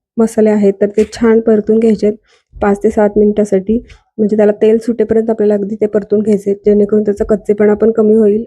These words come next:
आणि भाजीला चवही खूप छान लागेल. तर, अ, बघू शकता तुम्ही, अ, मसाला आहे तो चांगला परतून झाला आहे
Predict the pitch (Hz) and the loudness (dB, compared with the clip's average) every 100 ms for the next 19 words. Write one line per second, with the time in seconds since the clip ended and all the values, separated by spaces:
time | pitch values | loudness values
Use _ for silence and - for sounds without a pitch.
0 | - 202 208 214 196 208 208 214 202 208 | -6 -2 0 0 -2 -2 -2 -2 0 0
1 | 208 220 - 208 196 190 202 247 _ _ | -2 -8 -4 0 2 2 -2 -4 _ _
2 | _ _ _ _ - 202 196 196 202 202 | _ _ _ _ -2 0 2 2 0 0
3 | 214 214 226 214 196 190 202 214 - 220 | 0 0 0 0 -2 0 2 2 -2 -10
4 | 196 - _ - 214 208 208 208 214 208 | -14 -16 _ -4 -2 0 0 0 2 0
5 | 247 - _ - 214 214 220 226 226 214 | -2 -6 _ -6 -2 0 2 2 0 -2
6 | 226 233 233 208 214 | 0 0 2 0 0